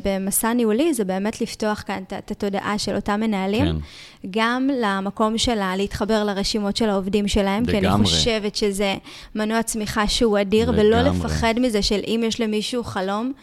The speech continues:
Speaker 1: שהוא נראה שהוא קצת סותר את התוכניות שלנו, לגמרי לתת לאנשים לעוף.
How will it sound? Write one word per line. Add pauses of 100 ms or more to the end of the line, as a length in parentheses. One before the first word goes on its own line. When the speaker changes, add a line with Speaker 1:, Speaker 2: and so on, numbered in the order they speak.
(300)
Speaker 1:
שהוא
נראה
שהוא
קצת
סותר
את
התוכניות
שלנו,
לגמרי
לתת
לאנשים
לעוף.